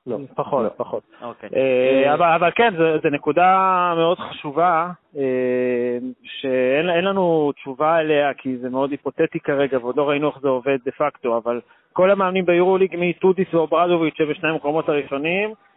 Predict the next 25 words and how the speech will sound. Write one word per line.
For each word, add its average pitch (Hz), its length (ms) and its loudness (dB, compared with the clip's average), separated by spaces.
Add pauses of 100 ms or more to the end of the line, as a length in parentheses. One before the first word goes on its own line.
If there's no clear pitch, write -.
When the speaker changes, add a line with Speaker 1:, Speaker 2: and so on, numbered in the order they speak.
(260)
Speaker 2:
אה, 139 300 2
ועד 147 260 2
פיאניג'אני 175 760 0
ועטמה 170 480 0
שבשני 156 320 -4
המקומות 170 340 -2
האחרונים, 180 500 -2 (360)
אוהבים 165 380 0
להתבכיין 190 640 0
על 165 160 0
עניין 160 340 -2
העייפות 160 720 -2
והעומס, 175 640 0
ואין 170 220 -2
זמן 180 180 -4
Speaker 3:
Mhm. 185 40 -4
Speaker 2:
להתאמן, 190 520 0
ואנחנו 170 260 -2
כל 180 100 -2
הזמן 180 200 0
בנסיעות, 175 580 0
Speaker 3:
<laughs> - 60 -18
Speaker 2:
וזה 151 200 -6
נורא 151 260 0
קשה. 226 380 2